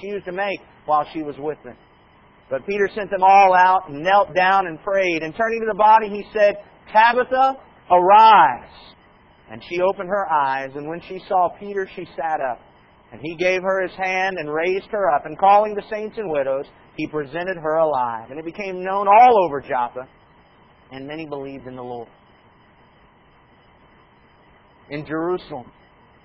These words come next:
an evangelist and possibly a deacon dies. An apostle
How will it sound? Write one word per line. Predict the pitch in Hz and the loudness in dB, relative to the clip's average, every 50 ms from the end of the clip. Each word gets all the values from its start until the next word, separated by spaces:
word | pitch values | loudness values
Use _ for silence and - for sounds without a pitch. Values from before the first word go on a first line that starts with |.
| _ _ _ _ _ - | _ _ _ _ _ -16
an | 120 | -14
evangelist | 127 127 143 165 180 190 190 185 175 147 170 170 180 180 - - | -8 -2 -2 -2 0 0 -4 -4 -6 -6 -6 -6 -6 -8 -10 -16
and | 143 131 | -12 -4
possibly | - 170 170 170 - - 156 151 156 151 | -2 0 0 0 -2 -6 -12 -10 -10 -10
a | 147 | -10
deacon | 139 - 165 170 165 - - - 123 120 | -10 -10 -10 -10 -10 -14 -18 -20 -14 -10
dies. | 135 139 135 123 113 113 - - _ - _ _ _ _ _ _ _ _ _ _ _ _ _ _ _ _ _ - | -8 -8 -8 -8 -10 -14 -20 -20 _ -20 _ _ _ _ _ _ _ _ _ _ _ _ _ _ _ _ _ -2
An | 190 196 208 196 | 0 0 0 0
apostle | - - 254 254 247 247 - - 202 156 123 | 0 0 2 2 2 0 0 -2 -8 -8 -8